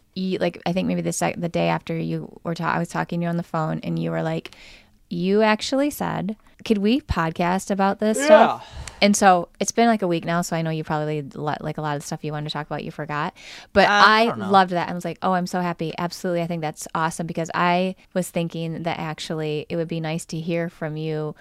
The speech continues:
Speaker 1: when you start college. But this, so this is even better to start this, like, recording now before, and then, yes, revisit this fall after you're there, and you can fill us in on how it's going. How's
Speaker 2: Yeah.
Speaker 1: that sound?
Speaker 2: Great.
Speaker 1: Good.
Speaker 2: Yep.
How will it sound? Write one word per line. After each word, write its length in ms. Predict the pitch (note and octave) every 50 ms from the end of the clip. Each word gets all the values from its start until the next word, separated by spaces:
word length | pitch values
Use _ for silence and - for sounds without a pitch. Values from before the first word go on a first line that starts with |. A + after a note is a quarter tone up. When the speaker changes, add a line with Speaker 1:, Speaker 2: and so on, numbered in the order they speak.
| _ -
Speaker 1:
when 320 | - F3 E3+ E3 D#3 - -
you 140 | - E3+ D#3+
start 320 | - - B3 B3 A3+ -
college. 500 | - F3+ D#3 C#3 C#3 B2+ - - - - - - - - - -
But 140 | - F#3 F3
this, 160 | G3+ G3+ -
so 160 | - - F#3
this 160 | F#3 G#3 -
is 40 | G#3+
even 260 | G3 F3 E3+ E3 E3
better 340 | D#3+ - G3 A3 G#3+ F#3 E3+
to 80 | E3 D#3+
start 320 | - - - E3 E3 - - -
this, 320 | E3 D#3 D#3+ - - - _ _ _ -
like, 320 | - D#3+ D#3 D3 _ - _ -
recording 540 | E3+ E3+ D#3+ - - F3 E3+ E3 D#3 D3+ D#3
now 340 | F3 F#3+ F#3 E3+ D3+ D3+
before, 640 | D3+ - D#3+ - - - F3+ F3+ D#3+ D3 C#3+ C#3+ D3 -
and 180 | - E3+ E3 D#3+
then, 220 | D3+ D3+ D3 D3 -
yes, 380 | - F3 F3 D3+ D#3 - - -
revisit 600 | E3+ F3 F3+ F3+ F3 F3 F3 F3 F#3 F3 F3 - -
this 180 | D#3+ E3 -
fall 460 | - - D#3 C#3+ C#3 D3 E3 G3 G#3+ -
after 360 | D#3+ D#3+ D#3 - - E3+ D#3+
you're 240 | D#3+ D#3+ D#3 D#3 D3+
there, 460 | C#3+ C#3 C#3 C#3+ D3 E3 G3+ A#3 A#3+ _ _ -
and 240 | E3+ E3 E3 D#3+ D#3 D#3
you 100 | D#3 D#3
can 200 | - D3 C#3+ D3
fill 220 | - D#3 A#1+ G#1+ -
us 200 | - E3+ - -
in 240 | F3+ F3+ - - - -
on 140 | D#3+ D#3+
how 180 | D#3+ D#3 C#3+ -
it's 160 | - - - -
going. 380 | - E3 F#3+ F#3 D#3 - - - - _ - _
How's 160 | - - E3 E3
Speaker 2:
Yeah. 120 | E3 F3+
Speaker 1:
that 60 | - -
sound? 300 | F3 D#3 D#3 D#3 D#3 D3+ _ _ _ _ _
Speaker 2:
Great. 320 | - A2 G#2 G#2 G#2 - _ _ _
Speaker 1:
Good. 320 | - D#3+ D3+ D3+ - - - _ _ _ _ -
Speaker 2:
Yep. 240 | - A2+ A#2 A2+ _